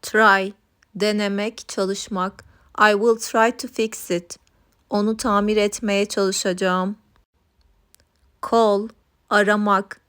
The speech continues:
çağırmak. She called me yesterday. Beni dün aradı. Need, ihtiyaç duymak. I need some help. Biraz yardıma ihtiyacım var. Feel,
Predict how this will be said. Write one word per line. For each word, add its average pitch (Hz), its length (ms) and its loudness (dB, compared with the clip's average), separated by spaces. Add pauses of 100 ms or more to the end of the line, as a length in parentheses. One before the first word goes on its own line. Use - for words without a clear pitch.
(100)
çağırmak. 190 760 0 (680)
She 233 340 -6 (140)
called 240 340 6
me 214 140 -2
yesterday. 190 960 -2 (960)
Beni 208 300 2
dün 220 260 -2
aradı. 202 500 0 (1200)
Need, 208 460 0 (320)
ihtiyaç 214 640 -2
duymak. 185 500 -4 (380)
I 208 280 4
need 226 180 -2
some 214 300 0
help. 190 500 0 (360)
Biraz 220 360 2
yardıma 208 460 2
ihtiyacım 190 760 -2
var. 180 320 -6 (1300)
Feel, 214 480 0